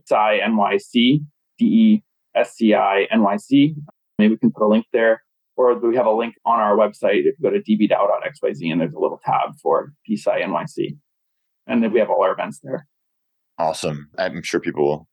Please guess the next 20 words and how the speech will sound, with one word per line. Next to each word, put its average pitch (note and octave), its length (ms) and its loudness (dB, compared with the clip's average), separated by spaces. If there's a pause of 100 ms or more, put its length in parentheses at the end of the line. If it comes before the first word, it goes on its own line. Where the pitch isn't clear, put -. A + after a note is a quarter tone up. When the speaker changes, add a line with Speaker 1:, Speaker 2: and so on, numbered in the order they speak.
Speaker 2:
uh, D#2+ 80 -4
take E2 220 -6
a E2 40 -2
look D#2+ 140 2
at D#2 60 -18
that D#2+ 160 -2
as D#2 120 -10
well. E2 260 0 (200)
And, G2+ 360 0
you C3 120 0
know, C#3 100 2
what's C#3 140 0
funny D3+ 160 0
about A#2+ 240 -2
science, G#2 400 -6
to F#2+ 100 -14
me, A2+ 160 0
it's B2 160 -2 (120)
always F#2+ 480 2
been, F2 420 -2